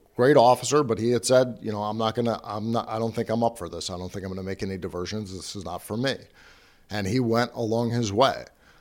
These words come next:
and didn't make any diversions until one day he received a call for a person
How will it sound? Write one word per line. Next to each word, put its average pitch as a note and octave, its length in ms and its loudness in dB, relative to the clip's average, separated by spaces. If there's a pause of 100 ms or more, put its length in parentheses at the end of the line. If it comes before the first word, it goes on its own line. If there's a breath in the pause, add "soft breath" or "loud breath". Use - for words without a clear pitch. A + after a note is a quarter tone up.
(200 soft breath)
and G#2+ 180 -4
didn't D3 240 6
make E2+ 160 -2
any F2 160 -8
diversions D2+ 680 -12 (100)
until A2+ 380 -2
one C3 280 6
day F#2 360 -2
he G#2+ 260 -4
received A2+ 460 0
a B2 80 2
call F#2+ 400 -2
for F#2+ 380 -2
a F2 60 0
person G#2 560 -6